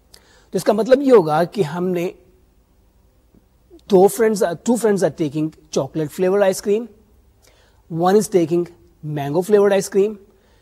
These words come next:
and two friends are taking vanilla flavored ice cream۔ تو ہم نے پرابلم کو ایک اور سچویشن میں کنورٹ کر دیا ہے،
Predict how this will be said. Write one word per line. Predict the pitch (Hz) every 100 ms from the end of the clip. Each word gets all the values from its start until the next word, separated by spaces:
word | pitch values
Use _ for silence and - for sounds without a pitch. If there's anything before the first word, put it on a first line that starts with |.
| _ _ _ 160
and | 160
two | - - 220
friends | - 165 151
are | 143 135
taking | 143 165 180 _ _ - 151
vanilla | 165 165 160
flavored | 160 156 135 131
ice | 117 - 160
cream۔ | 107 _ _ _ _ _ _ _
تو | 202
ہم |
نے | 220
پرابلم | - 226 202 233 233
کو | 220
ایک | 208 202 - -
اور | 185 226
سچویشن | 226 190 190 165 160
میں | 156
کنورٹ | 139 143 139 135 131
کر | 139 123
دیا | 131
ہے، | 123